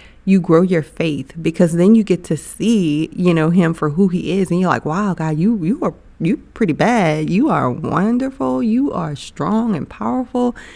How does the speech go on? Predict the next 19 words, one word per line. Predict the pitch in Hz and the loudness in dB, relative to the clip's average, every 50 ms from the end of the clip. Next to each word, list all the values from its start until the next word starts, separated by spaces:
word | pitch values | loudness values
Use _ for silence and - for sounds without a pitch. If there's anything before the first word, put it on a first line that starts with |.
| - - - - - - | -20 -20 -20 -18 -6 0
And | 208 202 185 185 185 190 180 175 165 | 2 4 6 6 6 4 4 2 2
that | 180 175 214 254 | 2 2 2 2
in | 277 262 233 | 2 2 2
itself | 180 - - - - 156 170 208 214 - - - - - - - - | 0 -2 -2 -2 0 0 0 0 -2 -6 -12 -20 -20 -20 -14 -4 -2
of | 190 180 165 | 0 0 0
getting | 165 175 175 185 185 | 0 0 0 0 0
to | 180 - 180 | 0 0 0
know | 165 160 170 | 0 0 0
who | 185 196 175 | 0 0 -2
God | - 160 156 160 156 | -2 -2 -4 -2 -2
is, | 156 165 185 208 220 214 - - - - - - - - - _ - | -2 0 0 0 -2 -2 -6 -20 -20 -20 -20 -20 -20 -20 -20 _ -6
um, | - 185 180 175 175 175 - | -2 0 0 0 0 0 2
it, | 190 185 - - 175 | 0 0 0 0 -2
that | 165 165 185 220 220 - - _ - | 0 0 2 0 -2 -4 -8 _ -4
in | - 190 196 | 2 4 4
itself | 196 185 190 - 175 170 165 | 4 4 2 0 -2 0 2
grows | 170 160 160 156 160 | 2 2 2 2 -2
your | 147 143 | -4 -4
faith. | - - - - - - - | -4 -6 -6 -6 -6 -8 -12